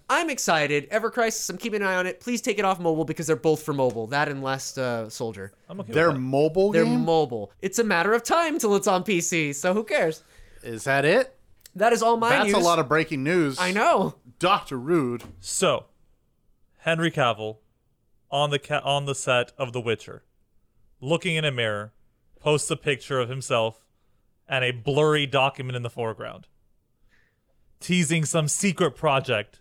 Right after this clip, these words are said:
Speaker 2: that he's working on. And then the internet works its fucking magic, unblurs that text on that document,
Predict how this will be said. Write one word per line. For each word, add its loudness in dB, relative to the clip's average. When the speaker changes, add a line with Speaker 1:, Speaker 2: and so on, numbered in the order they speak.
Speaker 2:
that -4
he's -6
working -4
on. -16
And -6
then 0
the 2
internet 2
works 2
its -2
fucking -2
magic, 0
unblurs 4
that 0
text -2
on 2
that 0
document, -2